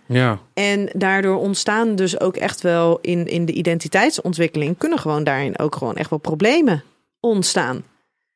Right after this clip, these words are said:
Speaker 2: Want voor je identiteitsvorming is het ook heel fijn dat je dingen aangereikt krijgt. En dat er, dit, nou ja, dit is het concept waarvan we denken dat jij bent wie je bent.
Speaker 1: Mhm.
Speaker 2: Ehm, dit zijn de mogelijkheden die we jou aanreiken. Dus ga je maar lekker zo ontwikkelen.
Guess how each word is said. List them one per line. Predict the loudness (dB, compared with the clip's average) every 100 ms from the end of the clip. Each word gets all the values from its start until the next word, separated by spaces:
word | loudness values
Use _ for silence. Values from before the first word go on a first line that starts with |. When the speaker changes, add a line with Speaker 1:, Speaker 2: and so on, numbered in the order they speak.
| _ _ -8
Speaker 2:
Want | -6 -2
voor | 0
je | 0
identiteitsvorming | 0 0 -2 2 2 2 0 -2 -2 -2 0
is | -2
het | 0
ook | 0
heel | 2 2
fijn | 2 0 0
dat | 0 -2
je |
dingen | 0 0 0
aangereikt | -2 -4 -2 0 0 0
krijgt. | -4 -2 0 -2 -6 -12 -16 -20 -6
En | 0
dat | 0 2
er, | 2 2 0 -2
dit, | -2 -2 -4
nou | -2 2
ja, | 2
dit | 0 -2
is | -2
het | -6 -6
concept | -4 0 0 2
waarvan | -2 0 0
we | 2
denken | 2 2 2
dat | 0 0
jij | 0 2 0 -2
bent | 0 0 0 -2
wie | -2
je | 0
bent. | 2 2 0 0
Speaker 1:
Mhm. | -2 0 -2 -4 -4
Speaker 2:
Ehm, | 2 4 4 2 0 -2
dit | -4 -2
zijn | 0
de | 2
mogelijkheden | 2 2 0 0 0 0
die | 0
we | 0
jou | 0 2
aanreiken. | 0 0 0 0 0 0
Dus | 0 -2
ga | -2 0
je | 0 0
maar | 2
lekker | 0 -2
zo | -2 -2
ontwikkelen. | -2 0 0 2 2 2